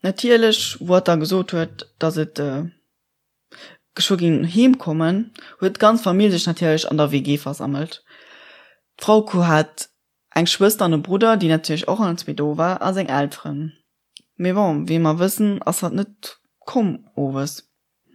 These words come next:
Nur dem Tag, als die Polizei dann auch, äh, dünner kommen, hat angefangen, ein bisschen zu ersichten, ob irgendetwas Verdächtiges geschieht ist. Und ja,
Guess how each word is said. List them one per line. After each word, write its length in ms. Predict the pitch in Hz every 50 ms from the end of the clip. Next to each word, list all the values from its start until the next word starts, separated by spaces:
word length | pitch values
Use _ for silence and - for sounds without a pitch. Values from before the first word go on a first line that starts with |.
| _ -
Nur 140 | 180 196 196
dem 260 | 180 214 220 220 220
Tag, 340 | 208 180 180 185 202 214 -
als 280 | 131 185 - - _
die 40 | _ -
Polizei 360 | - 202 196 190 190 190 -
dann 160 | - 165 165
auch, 300 | - - 147 165 - -
äh, 180 | - 127 151 143
dünner 300 | - 170 190 208 208 208
kommen, 480 | 208 - 196 185 180 180 180 180 180 185
hat 260 | 185 175 - - -
angefangen, 400 | 180 175 175 - - 156 151 156
ein 20 | 156
bisschen 260 | 160 - - 156 160
zu 80 | - 147
ersichten, 840 | 151 151 147 175 190 185 - - - 170 165 165 160 160 160 156 - - -
ob 180 | - - -
irgendetwas 720 | 165 180 175 165 156 147 - - - - - - - _ _
Verdächtiges 560 | - 175 160 170 180 185 - - 160 - - -
geschieht 260 | - - - 175 160
ist. 300 | 156 160 156 156 - - 156 151 147 - - - - - - - - - - - _ _ _ -
Und 160 | 190 196 202
ja, 260 | 190 175 156 156 -